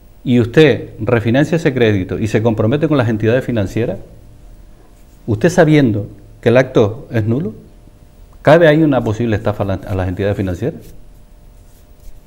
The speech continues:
Porque si al final le renuevan a usted, le amplían la carencia y la amortización a veinte años,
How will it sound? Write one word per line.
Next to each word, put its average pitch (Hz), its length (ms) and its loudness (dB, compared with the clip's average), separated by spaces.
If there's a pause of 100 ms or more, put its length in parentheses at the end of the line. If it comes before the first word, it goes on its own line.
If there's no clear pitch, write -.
(180)
Porque 92 180 -4
si 87 80 -4
al 85 80 -2
final 95 420 0 (2750)
le 101 200 2
renuevan 113 500 2
a 113 60 2
usted, 110 420 0 (260)
le 95 160 -4
amplían 110 520 0
la 113 120 0
carencia 117 520 -2 (600)
y 98 160 -2
la 92 140 0
amortización 92 640 -4
a 107 40 0
veinte 107 300 -2
años, 165 240 -2